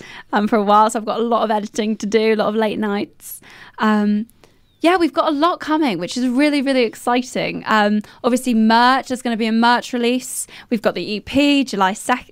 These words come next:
uh, twenty-second. Um, I don't know when the merch is gonna be out yet. I'm yet to create it.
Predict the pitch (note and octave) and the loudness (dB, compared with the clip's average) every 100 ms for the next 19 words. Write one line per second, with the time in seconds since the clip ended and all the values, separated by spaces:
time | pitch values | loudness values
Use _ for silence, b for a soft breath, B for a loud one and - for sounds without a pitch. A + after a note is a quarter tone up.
0 | - G3+ - A3 G#3+ C4 C4+ C4+ B3+ B3 | -12 -6 -2 -2 0 0 0 0 0 0
1 | B3+ B3+ B B B B3 A3 A3 - A#3 | -2 -4 B B B 0 2 2 0 -2
2 | B3+ B3+ B3+ C4 B3 A#3 A3 G#3 - - | 2 2 2 -2 -2 0 0 0 0 -4
3 | G#3+ - G#3+ G3+ G3 - F3 C#3+ G#3 A3+ | -8 -4 -2 2 0 0 -2 0 2 0
4 | G#3 - - G#3 G#3 G3+ - C3+ C#3 - | -2 -8 -4 0 0 -2 -4 -4 -4 -8
5 | - | -16